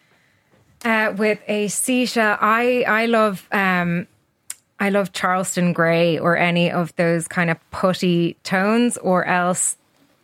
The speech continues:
any, again, kind of mucky greens look really good. So, um, studio green, Charleston green,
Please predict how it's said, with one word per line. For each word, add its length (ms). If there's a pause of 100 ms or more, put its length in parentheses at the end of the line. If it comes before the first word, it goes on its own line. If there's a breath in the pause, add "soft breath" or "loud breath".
(160)
any, 320
again, 320
kind 180
of 60
mucky 480
greens 760
look 280
really 220
good. 300
So, 460
um, 540 (1080 loud breath)
studio 580
green, 440
Charleston 600
green, 540